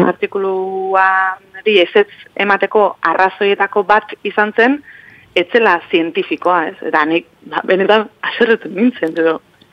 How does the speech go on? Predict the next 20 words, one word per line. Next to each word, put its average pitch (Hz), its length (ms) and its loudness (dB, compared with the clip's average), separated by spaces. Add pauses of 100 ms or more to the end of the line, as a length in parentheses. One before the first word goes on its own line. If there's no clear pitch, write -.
(120)
zer 262 180 4
da 202 160 4
zientifikoa 156 800 -6
izatea? 160 400 -2
Ez 180 80 4
da, 190 100 6
ze, 185 160 0 (140)
posible 180 320 4
da, 220 240 6
bizu, 170 160 -6
baina, 156 480 -6 (640)
ba, 165 140 2 (680)
ez - 80 -12
dakit, 160 240 -2
atal 165 240 -2
teorikoa 165 400 -4
ez 160 80 -6
dago 160 160 -2
nahiko 156 240 -8
landua, 226 640 4